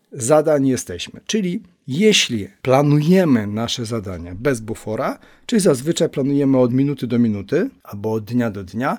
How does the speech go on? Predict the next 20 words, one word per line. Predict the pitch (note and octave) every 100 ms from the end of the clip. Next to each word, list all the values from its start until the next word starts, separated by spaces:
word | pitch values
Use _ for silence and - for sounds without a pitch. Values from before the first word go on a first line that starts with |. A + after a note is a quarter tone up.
| _
to | D#4+
oznacza, | C4 A3 G3+ G#3
że, | F3 E3
no, | D#3 D3
po | -
prostu | C#3+ - - C3+ B2 G#3
jedziemy | C3+ C3 C#3+
na | A#2+
ścisku. | G#2 - F#2 - _ _ _ _ -
Natomiast | A2+ E3+ D#3+ C#3+ G2
bufor | F#2+ C#4+ D4+ C#3+ C3+ E3+
pozwala | - B2 A2+ E3+ F#3
nam | C#3 A2 F#2 A#2 A#3 - -
na | C3 B2 F#2+
to, | F#3+
żebyśmy | A3 F3+ D#3 - C3+
mieli | B2+ B2+ A2+ A2+ D3+ F#3+ _
czas | - G3 G3+ - -
na | D3 E3
reakcję. | E3 E3 E3 - - G2